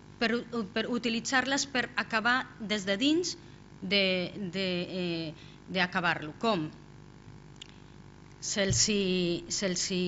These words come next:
contagia el SIDA. Parlem de re-, parlo de República Democràtica del Congo. La, la República, en el Congo, el país de la violación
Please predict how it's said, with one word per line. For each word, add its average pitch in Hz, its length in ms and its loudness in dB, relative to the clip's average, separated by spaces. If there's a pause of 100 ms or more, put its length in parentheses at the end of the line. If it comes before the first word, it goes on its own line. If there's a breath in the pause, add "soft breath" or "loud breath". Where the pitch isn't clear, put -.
(120)
contagia 196 500 2
el 202 80 -2
SIDA. 185 360 0 (420)
Parlem 202 340 4
de 220 80 4
re-, 202 380 0
parlo 226 280 4
de 220 120 6
República 214 680 -2 (300 loud breath)
Democràtica 190 500 2
del 160 160 0
Congo. 147 360 -4 (1400)
La, 165 300 2
la 170 120 2
República, 180 480 2
en 175 260 4
el 165 140 -2
Congo, 240 280 4
el 226 120 4
país 196 300 4
de 196 80 6
la 185 100 6
violación 196 580 4